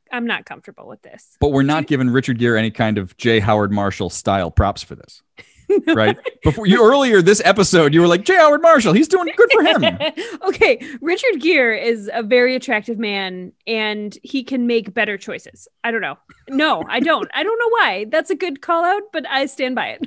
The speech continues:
Speaker 2: J Howard Marshall had no more options at that
Speaker 1: Yeah.
Speaker 2: strip club in Texas.
Speaker 1: Exactly.
Speaker 2: And so he was like, "Yep,
Speaker 1: Yeah.
Speaker 2: this one."
Speaker 1: Well, so I think, like, a thirty plus year difference is creepy. What is that? What was that? A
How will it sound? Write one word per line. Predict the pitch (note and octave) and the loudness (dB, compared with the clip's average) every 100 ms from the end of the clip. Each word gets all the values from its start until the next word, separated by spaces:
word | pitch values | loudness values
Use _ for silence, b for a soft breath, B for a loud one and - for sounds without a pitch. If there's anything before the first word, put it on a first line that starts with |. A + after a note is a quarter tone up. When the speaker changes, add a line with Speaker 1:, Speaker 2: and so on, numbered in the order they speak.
| - E3 | -6 -2
Speaker 2:
J | E3+ | 2
Howard | F3+ E3 D3+ | 2 2 0
Marshall | D3 D3 C#3 | -2 -2 0
had | C3+ | 0
no | C3+ C3+ C3+ C#3 | 0 0 2 2
more | C3+ C3 | 2 2
options | A#2 A#2 - E2 D#2+ - | 0 -2 -6 -10 -10 -8
at | G#2+ G#2+ | -6 -2
that | A2+ | -2
Speaker 1:
Yeah. | G#2+ | -2
Speaker 2:
strip | - C3 - | 0 -2 0
club | C3 A2 | -2 0
in | G2+ | -2
Texas. | A#2+ G#2+ D2+ - - _ | -2 -4 -10 -14 -18 _
Speaker 1:
Exactly. | A3 G#3 G3+ F3+ - - | -12 -4 -4 -4 -10 -6
Speaker 2:
And | A3 | -2
so | A2+ | 0
he | B2 | 0
was | G#2+ | 0
like, | G#2+ D#2+ | -4 -8
"Yep, | F2+ B2+ - _ _ _ _ | -8 -10 -12 _ _ _ _
Speaker 1:
Yeah. | A3+ - | -14 -10
Speaker 2:
this | G2+ D#2 | -10 -10
one." | C#2 - _ _ b - | -16 -20 _ _ b -10
Speaker 1:
Well, | F#4 G4 | -8 -6
so | - | -2
I | G4+ | -2
think, | G#4 A#4 B4+ | -2 -6 -6
like, | G#4+ D#4 | -8 -6
a | B3 | -8
thirty | A#3 _ _ C4+ C#4 C4+ B3 | -8 _ _ -4 -2 -4 -8
plus | - - B3 A#3+ - | -10 -6 -4 -6 -8
year | A#3 A3+ G#3 | -4 -2 -2
difference | F#3 G3 - F#3+ E3+ E3+ F3 - - _ - | -4 -8 -6 -6 -4 -8 -14 -20 -20 _ -6
is | G#3 F3 - | -6 -6 -14
creepy. | - - A#3 G#3+ G3 E3+ E3 E3+ - b b _ _ | -20 -10 -10 -10 -12 -12 -12 -14 -18 b b _ _
What | A3+ A3 G3+ | -12 -8 -8
is | F3+ | -8
that? | F3 D3 B2 _ _ _ - | -8 -8 -10 _ _ _ -14
What | A3+ | -12
was | G3+ | -12
that? | F#3 D3+ | -12 -12
A | C#3 | -16